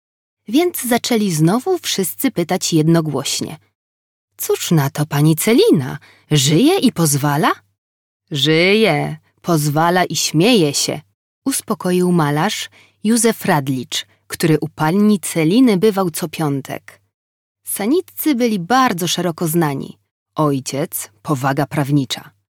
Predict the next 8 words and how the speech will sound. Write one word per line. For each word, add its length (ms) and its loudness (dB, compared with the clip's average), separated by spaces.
Syn, 500 -2
zdolny 580 0
technik. 600 -4
Koło 320 2
znajomych 520 2
było 280 0
tedy 260 0
szerokie. 600 -2